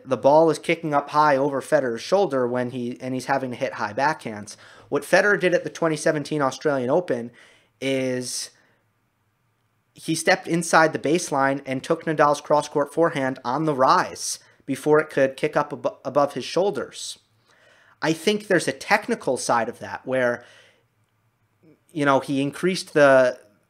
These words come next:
his racket head size, which made it a little bit easier for him to take that backhand early on the rise,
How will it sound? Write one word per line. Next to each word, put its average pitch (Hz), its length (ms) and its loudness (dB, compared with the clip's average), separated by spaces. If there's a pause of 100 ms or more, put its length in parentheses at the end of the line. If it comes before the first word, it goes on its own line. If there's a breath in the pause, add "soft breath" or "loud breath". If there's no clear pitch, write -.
(380)
his 143 260 -4
racket 151 360 2
head 247 200 -4
size, 123 580 -2 (360 soft breath)
which 135 360 0
made 139 200 0
it 135 180 0
a 127 60 -4
little 147 260 4
bit 143 240 0
easier 131 420 -4
for 117 200 -6
him 123 160 -6
to 117 80 -4
take 120 260 -6
that 117 200 -4
backhand 117 480 -6
early 120 300 -6
on 113 160 -6
the 117 100 -6
rise, 110 540 -6